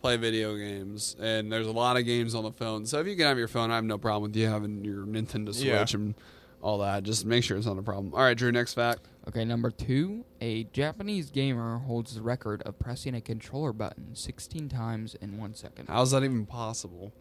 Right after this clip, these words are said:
Speaker 2: Sixteen times in one second,
Speaker 3: I don't
Speaker 2: dude.
Speaker 1: Sixteen
Speaker 2: That's
Speaker 1: times in one se-, I mean, that's, like, rapid, rapid fire.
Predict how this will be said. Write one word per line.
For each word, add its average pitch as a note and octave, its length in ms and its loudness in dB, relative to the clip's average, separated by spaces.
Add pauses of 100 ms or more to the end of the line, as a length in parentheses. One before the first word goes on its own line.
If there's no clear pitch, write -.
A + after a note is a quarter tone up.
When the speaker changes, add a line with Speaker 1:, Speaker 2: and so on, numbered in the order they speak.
(140)
Speaker 2:
Sixteen D3 340 -12
times C#3 320 -10
in C#3 100 -10
one C#3+ 160 -6
second, D3+ 260 -6
Speaker 3:
I D3+ 100 -4
don't F3+ 220 0
Speaker 2:
dude. C#3+ 120 -4
Speaker 1:
Sixteen E3+ 540 2
Speaker 2:
That's E3 100 2
Speaker 1:
times D3 240 4
in D3 80 2
one B2 140 2
se-, - 120 -6
I A#2 100 0
mean, B2 420 0 (180)
that's, C3+ 240 4
like, E3 200 2 (120)
rapid, A#2 800 0 (400)
rapid A2+ 560 0
fire. - 420 -8